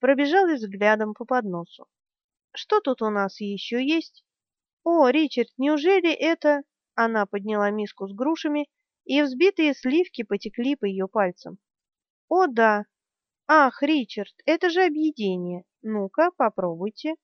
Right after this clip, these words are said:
Прежде чем Ричард успел что-то сообразить, палец герцогини оказался у него во рту. «Оближите как следует», велела она.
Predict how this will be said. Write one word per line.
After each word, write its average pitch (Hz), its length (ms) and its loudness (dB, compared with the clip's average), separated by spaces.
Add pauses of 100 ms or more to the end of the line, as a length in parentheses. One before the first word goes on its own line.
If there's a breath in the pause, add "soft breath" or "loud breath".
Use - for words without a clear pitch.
(760)
Прежде 285 400 0
чем 233 300 -2
Ричард 233 480 -2
успел 240 460 -2
что-то 196 380 -4
сообразить, 202 720 0 (440)
палец 311 360 4
герцогини 208 840 -2
оказался 196 640 -2
у 202 40 -4
него 196 300 -4
во 226 100 0
рту. 175 300 -12 (720)
«Оближите 202 640 -4
как 233 260 -4
следует», 247 540 -2 (120)
велела 196 520 -2
она. 180 240 -8